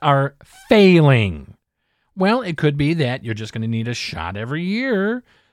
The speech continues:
to try and protect you, just like the flu shot, because this is like a form of the respiratory flu. Let's get back into more audio.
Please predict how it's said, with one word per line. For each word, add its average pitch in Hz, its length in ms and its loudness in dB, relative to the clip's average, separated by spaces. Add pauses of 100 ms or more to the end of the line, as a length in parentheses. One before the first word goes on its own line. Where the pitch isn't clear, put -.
to 131 80 -6
try 123 180 -2
and 135 140 0
protect 127 420 -4
you, 151 180 4
just 143 300 -2
like 190 200 -4
the 240 120 2
flu 247 480 0
shot, 117 500 -2
because 120 300 -4
this 117 180 -4
is 143 140 -6
like 143 160 -6
a 185 80 -6
form 120 420 -6
of 147 120 -4
the 180 100 -2
respiratory 180 800 -6
flu. 196 640 0 (520)
Let's 110 160 -8
get 113 140 -4
back 113 220 0
into 104 180 0
more 101 240 -2
audio. 90 340 -16